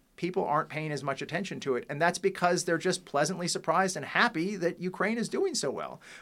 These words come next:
But that's also why Zelensky shows up in his green fatigues everywhere he can to tell everybody, "We're still at war. We're still losing people," right? So the Ukrainians have had, on estimate, about thirteen thousand battlefield deaths.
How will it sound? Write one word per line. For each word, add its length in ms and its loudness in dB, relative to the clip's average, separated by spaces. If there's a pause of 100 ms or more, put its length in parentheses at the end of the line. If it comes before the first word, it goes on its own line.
(100)
But 100 6
that's 200 10
also 440 6
why 560 4 (140)
Zelensky 520 2
shows 440 8
up 340 6
in 140 -4
his 120 0
green 280 2
fatigues 480 0
everywhere 400 8
he 100 2
can 320 2
to 80 0
tell 380 6
everybody, 420 6
"We're 160 6
still 260 2
at 120 2
war. 280 6
We're 140 0
still 300 4
losing 400 2
people," 400 -10 (320)
right? 240 10
So 260 10
the 80 2
Ukrainians 560 4
have 100 4
had, 160 8
on 220 6
estimate, 400 4
about 260 4
thirteen 380 0
thousand 420 4
battlefield 540 2
deaths. 420 2